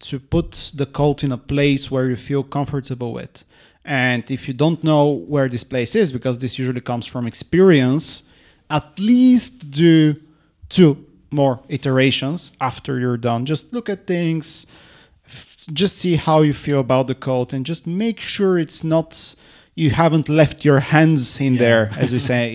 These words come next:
Speaker 1: in, in, in Bulgaria.
Speaker 2: Yeah.
Speaker 1: Yeah.
Speaker 2: Uh,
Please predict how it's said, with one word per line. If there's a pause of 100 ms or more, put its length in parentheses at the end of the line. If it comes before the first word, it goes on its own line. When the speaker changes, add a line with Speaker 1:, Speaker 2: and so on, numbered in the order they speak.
Speaker 1:
in,
in, (100)
in
Bulgaria.
Speaker 2:
Yeah. (1120)
Speaker 1:
Yeah. (380)
Speaker 2:
Uh,